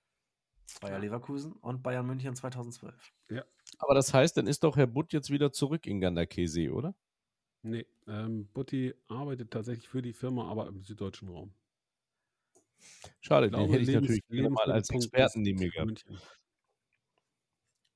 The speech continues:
Speaker 1: Oh, das
Speaker 3: Sag
Speaker 1: lässt sich ja
Speaker 3: mir
Speaker 1: bestimmt arrangieren. Das, äh, eine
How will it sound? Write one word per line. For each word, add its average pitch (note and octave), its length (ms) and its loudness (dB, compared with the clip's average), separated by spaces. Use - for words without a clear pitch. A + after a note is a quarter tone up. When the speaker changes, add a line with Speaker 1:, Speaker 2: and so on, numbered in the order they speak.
Speaker 1:
Oh, - 60 -16
das - 80 -12
Speaker 3:
Sag - 20 -
Speaker 1:
lässt G2 120 -2
sich G2 100 -4
ja G2 60 -4
Speaker 3:
mir G#2 60 2
Speaker 1:
bestimmt G2 200 -4
arrangieren. F2+ 540 -6
Das, F2+ 360 -10
äh, F#2+ 60 -12
eine F2 340 -10